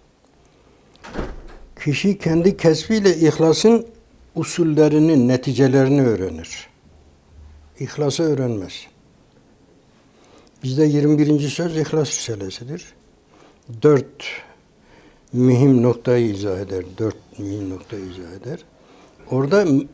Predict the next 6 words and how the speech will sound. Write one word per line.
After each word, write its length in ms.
ih-, 320
muhlislerin 1200
nasıl 480
olduğunun 640
izahı 680
var. 260